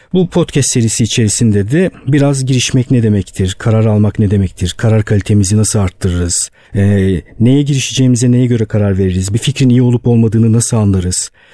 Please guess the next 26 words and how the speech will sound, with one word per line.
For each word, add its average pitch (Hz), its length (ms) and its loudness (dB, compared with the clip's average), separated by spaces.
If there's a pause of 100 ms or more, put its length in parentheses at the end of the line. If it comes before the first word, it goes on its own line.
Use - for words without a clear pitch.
(140)
bir 127 80 2
girişime 135 360 2
kalkıştıktan 123 720 -2
sonra 120 420 0
o 117 120 0
girişimi 120 500 0
ayakta 113 300 -2
tutmak - 320 -4
için - 220 -2
neler 104 220 2
yapmamız 95 500 -2
gerekir 101 320 -2
üzerine 98 520 0 (320)
mümkün 147 260 0
olduğunca 104 600 0
okuduğum 113 380 -2
kitaplardan, 95 520 -2
öğrendiklerimden 101 800 0
ve 117 60 0
kendi 123 300 0
deneyimimden 101 640 0
sizlerle 120 500 -2
bir 135 60 -2
şeyler 120 280 -2
paylaşmaya 120 600 0 (440)
çalışacağım. 107 520 -2